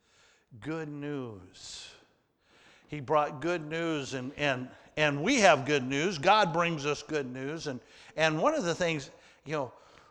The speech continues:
when we see people that, that look a little bit down, you know, you don't wanna,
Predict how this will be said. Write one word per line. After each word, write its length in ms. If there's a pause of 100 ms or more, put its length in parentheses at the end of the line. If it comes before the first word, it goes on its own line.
when 380
we 200
see 280
people 560 (1200)
that, 240
that 160
look 200
a 40
little 200
bit 220
down, 320 (840)
you 80
know, 60
you 160
don't 160
wanna, 180